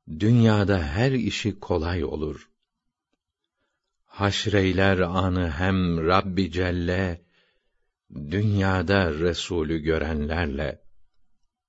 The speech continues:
Hilye-i Nebi'yi güç iken beyan,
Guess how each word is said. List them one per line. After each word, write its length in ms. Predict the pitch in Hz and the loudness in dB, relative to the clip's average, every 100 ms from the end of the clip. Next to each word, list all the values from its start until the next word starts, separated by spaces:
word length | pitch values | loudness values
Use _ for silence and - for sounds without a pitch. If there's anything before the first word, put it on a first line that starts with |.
| _ _ _ _ _ _ _ _ _ _ _ _ - | _ _ _ _ _ _ _ _ _ _ _ _ -4
Hilye-i 540 | 135 127 147 120 95 | -2 2 2 2 2
Nebi'yi 720 | 90 87 92 92 92 92 80 _ _ _ _ | 0 0 0 0 0 0 -2 _ _ _ _
güç 540 | - 69 76 117 - - | -18 -8 0 0 0 -6
iken 640 | - - 98 92 85 80 | -6 -4 -2 0 0 -2
beyan, 760 | 80 85 85 95 107 104 98 - | 0 0 2 2 2 0 -4 -10